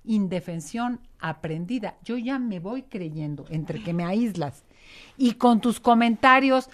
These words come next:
a ver, no se dice así, ven conmigo y yo te explico porque en ese lugar te vas a quemar, si dices esas cosas,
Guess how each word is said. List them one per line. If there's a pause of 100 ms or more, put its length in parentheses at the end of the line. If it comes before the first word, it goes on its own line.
a
ver,
no
se
dice
así,
ven
conmigo
y
yo
te
explico
porque (280)
en
ese
lugar
te
vas
a
quemar,
si
dices
esas
cosas,